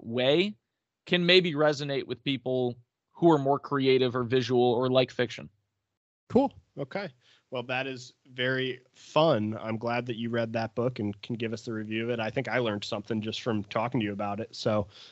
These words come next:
Speaker 2: and if it's that easy to read, I, I may find some room for it in the busy reading schedule, but we will see. Uh, thank you all for tuning in. If you enjoy this episode, give it a like, give it a share, send it to your mom.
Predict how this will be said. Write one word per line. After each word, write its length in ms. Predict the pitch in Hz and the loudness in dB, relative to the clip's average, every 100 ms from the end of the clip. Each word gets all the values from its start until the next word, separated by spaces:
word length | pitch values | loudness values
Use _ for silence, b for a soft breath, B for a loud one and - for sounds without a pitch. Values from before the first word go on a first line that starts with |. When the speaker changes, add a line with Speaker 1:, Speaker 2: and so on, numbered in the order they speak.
| B | B
Speaker 2:
and 160 | 123 110 | 0 0
if 100 | 110 | 0
it's 140 | 113 | -2
that 200 | 127 123 | 4 4
easy 220 | 127 113 107 | 6 4 0
to 80 | |
read, 180 | 104 98 | -4 -4
I, 140 | 104 90 | -6 -6
I 100 | 107 | -4
may 200 | 110 110 | 0 -2
find 300 | - 104 104 | -2 -6 -4
some 180 | 110 104 | -4 -4
room 140 | 104 | -4
for 180 | - 104 | -4 -6
it 80 | 101 | -4
in 140 | 98 | -4
the 100 | 101 101 123 | -6 -8 -6
busy 360 | 117 107 107 101 | -2 -2 -2 -4
reading 320 | 120 104 101 | -4 -4 -4
schedule, 440 | - 104 92 95 | -4 -6 -6 -10
but 140 | 92 110 | -8 -6
we 140 | 107 | -4
will 120 | 101 | -4
see. 300 | 98 113 98 95 B B B - | -4 -4 -4 -6 B B B 0
Uh, 240 | 127 117 | 4 4
thank 260 | - 156 156 | 6 6 8
you 100 | 156 | 6
all 120 | 143 | 6
for 140 | 127 135 | 4 -2
tuning 320 | - 127 117 | -2 0 2
in. 320 | 113 110 107 - | 4 2 -2 -8
If 200 | 123 113 | -10 -2
you 320 | 113 113 110 | 2 4 2
enjoy 320 | 120 110 113 | 0 0 2
this 160 | 107 101 | 0 -2
episode, 360 | 104 - 107 101 _ _ | -6 -2 -2 -2 _ _
give 120 | - 135 | 6 8
it 60 | |
a 80 | 117 | 8
like, 320 | 107 104 - - | 8 4 0 -2
give 140 | 123 | 0
it 60 | 110 | 0
a 60 | |
share, 500 | 101 - 101 98 98 - - | -2 0 2 0 -4 -10 -8
send 260 | - 117 | 2 2
it 60 | 110 | 2
to 80 | - | -2
your 100 | 101 | -2
mom. 320 | 95 95 | -2 -2